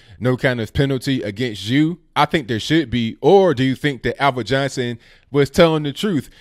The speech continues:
Now, if you think that way, please explain to me why. You saw the video with your own two eyes. It's right there.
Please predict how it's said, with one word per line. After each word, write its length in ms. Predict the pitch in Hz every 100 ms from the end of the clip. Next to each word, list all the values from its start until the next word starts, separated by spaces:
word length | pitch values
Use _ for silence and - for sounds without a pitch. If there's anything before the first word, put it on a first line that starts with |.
| _
Now, 200 | 170 156
if 80 | 170
you 80 |
think 320 | 165 190 151 95
that 280 | 156 151
way, 140 | 139 131
please 180 | 156 131
explain 400 | 107 127 117 104
to 100 | 110
me 160 | 101
why. 420 | 92 131 135 135 123
You 140 | - 160
saw 260 | - 160
the 80 | 120
video 400 | 95 143 127 117
with 180 | 107 104
your 120 | 98
own 180 | 127 131
two 240 | - 92
eyes. 380 | 107 143 127 101
It's 120 | 95
right 260 | 98 143 123
there. 400 | 131 151 131 120